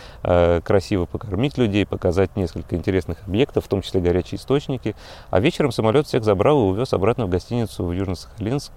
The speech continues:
э, в пятизвёздный отель, где все останавливались. И в этом плане вот такие однодневные рейсы, они очень интересны, потому что человек не должен думать о жилье вот, э, где-то на островах,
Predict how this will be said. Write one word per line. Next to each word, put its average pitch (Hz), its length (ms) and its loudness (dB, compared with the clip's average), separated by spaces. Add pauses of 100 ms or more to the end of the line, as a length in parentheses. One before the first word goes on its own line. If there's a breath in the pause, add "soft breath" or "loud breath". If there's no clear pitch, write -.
э, 90 240 -2
в - 60 -12
пятизвёздный 90 520 -2
отель, 120 220 -2
где 92 520 -2
все - 140 -6
останавливались. 92 640 -8 (560 loud breath)
И 95 240 4
в 90 80 2
этом 135 240 2
плане 117 340 2
вот 92 100 -2
такие 104 240 0
однодневные 98 540 0
рейсы, 120 340 -2
они 101 360 -2 (300 loud breath)
очень 104 320 -2
интересны, 110 460 0
потому 101 420 -2
что 101 420 2 (260 loud breath)
человек 104 460 2
не 107 340 2
должен 95 720 0
думать 92 340 -2
о 90 60 0
жилье 90 460 0
вот, 92 420 -14 (220)
э, 92 380 -8
где-то 90 420 -2
на 92 100 0
островах, 110 460 2